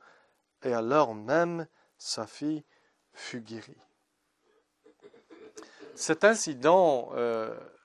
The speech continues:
est sans doute, euh, mis dans les Écritures pour nous enseigner des choses extrêmement importantes sur comment nous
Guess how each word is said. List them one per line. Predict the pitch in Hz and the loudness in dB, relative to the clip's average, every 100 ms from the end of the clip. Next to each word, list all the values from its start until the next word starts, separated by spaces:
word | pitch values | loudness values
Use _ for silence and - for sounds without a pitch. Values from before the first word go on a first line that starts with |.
| _ _ - | _ _ -12
est | |
sans | 131 156 143 | -6 -2 -2
doute, | 123 156 170 - 123 | -4 -10 -10 -8 -4
euh, | 120 113 110 113 113 | -2 -2 -4 -8 -14
mis | 113 139 175 160 | -8 -4 -2 -2
dans | 117 127 120 120 | -2 -2 -2 -4
les | 120 117 135 | -6 -6 -6
Écritures | - - 156 143 | -6 -10 -8 -10
pour | 131 | -10
nous | 120 117 | -10 -8
enseigner | 123 - 139 156 180 135 | -6 -6 -4 -4 -4 -6
des | 117 | -10
choses | - 139 120 131 175 | -8 -8 -8 -8 -6
extrêmement | 190 - - 226 214 214 202 180 | -4 -4 -2 -2 -2 -4 -4 -6
importantes | 156 143 - 117 104 - - _ _ _ _ _ _ _ _ _ _ | -8 -14 -16 -14 -16 -18 -20 _ _ _ _ _ _ _ _ _ _
sur | - - 123 | -12 -8 -6
comment | - 160 160 147 | -4 -2 -2 -2
nous | 139 165 190 214 | -4 -4 -6 -8